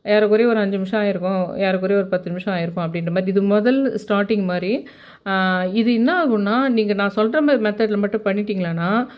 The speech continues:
உங்க வாழ்க்கைக்காக ஏதோ ஒரு வேண்டுதல் இருக்கும் பார்த்தீங்களா? நீங்க அந்த மாதிரி ஏதோ ஒரு வீடு வாங்கணும்னோ, இல்ல ஒரு குழந்தை பிறகுற விஷயமோ, இல்ல அது, அது வந்து தானா நடக்கும். ஆனா, நீங்க வேண்டும் போது அதுக்காக தான் நான் தியானம் பண்றேன்னு பண்ணக்கூடாது. அதான் விஷயம். பிரபஞ்சத்தோட அப்பதான் நெருங்க முடியும்.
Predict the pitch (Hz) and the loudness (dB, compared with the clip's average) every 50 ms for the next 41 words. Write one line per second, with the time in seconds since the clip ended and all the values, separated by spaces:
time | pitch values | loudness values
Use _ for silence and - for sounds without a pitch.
0 | - - _ _ - 214 233 254 262 262 247 254 285 294 294 359 262 269 254 254 | -20 -20 _ _ -2 2 4 4 6 4 4 2 0 0 -2 -2 0 2 0 2
1 | 254 247 226 226 233 233 220 196 214 214 220 214 202 190 180 170 165 165 151 147 | 2 2 2 4 4 2 2 2 0 0 0 0 -2 -2 -4 -4 -6 -6 -8 -8
2 | 151 160 160 170 175 175 175 170 165 175 175 170 175 170 165 170 180 180 180 175 | -8 -8 -6 -4 -4 -2 -2 -4 -4 -4 -4 -4 -4 -4 -4 -4 -2 -2 0 0
3 | 175 175 180 180 175 165 170 185 180 180 175 170 165 165 165 165 165 170 170 175 | 0 0 0 0 0 0 0 0 0 0 0 0 -2 -2 -2 -2 -2 -2 -2 -2
4 | 180 175 175 175 170 165 165 160 165 180 180 180 185 185 180 175 170 170 165 170 | -2 -2 -2 0 -2 -2 -2 -2 -2 -2 0 0 0 0 -2 -2 -2 -2 -2 -2
5 | 160 160 165 170 - 170 170 170 175 180 180 180 170 170 170 170 170 185 156 147 | -4 -6 -8 -8 -6 -6 -4 -2 -2 -2 -2 -2 -2 -2 -2 0 0 -2 -2 0
6 | 165 180 190 220 214 214 220 226 254 254 - 214 208 214 226 247 254 254 240 220 | 0 4 4 6 6 6 4 2 0 -2 0 -2 0 2 2 4 4 4 4 2
7 | 214 214 185 170 - - - _ - - - - - _ - 175 180 202 240 240 | 0 0 -2 -8 -8 -12 -16 _ -20 -20 -20 -20 -20 _ -6 -2 0 2 2 4
8 | 226 220 240 269 302 330 320 302 269 220 247 269 320 359 370 339 349 311 294 262 | 4 4 4 4 4 4 2 2 2 4 4 2 2 2 0 0 0 2 4 4
9 | 254 254 277 311 320 285 240 226 226 285 - 320 311 302 294 269 294 311 311 285 | 4 4 4 2 0 0 0 0 0 0 2 2 2 2 4 2 2 2 2 2
10 | 269 247 226 226 226 233 233 233 226 214 202 190 196 220 220 208 185 175 170 165 | 2 2 2 2 2 2 2 2 0 0 0 0 -2 -2 -2 -2 -4 -4 -4 -4
11 | 160 156 151 - - - 170 170 170 220 214 208 190 190 190 190 170 165 196 196 | -4 -4 -6 -8 -12 -8 -8 -6 -2 -2 0 0 0 -2 -4 -4 -2 0 0 2
12 | 202 247 269 262 269 262 226 202 202 226 226 220 190 180 196 196 190 185 185 190 | 2 2 2 0 2 2 2 2 4 2 2 2 0 -2 -2 0 0 0 0 0
13 | 190 185 180 165 160 156 160 160 165 180 208 226 | 0 -2 -2 -4 -4 -6 -6 -6 -4 -4 -4 -6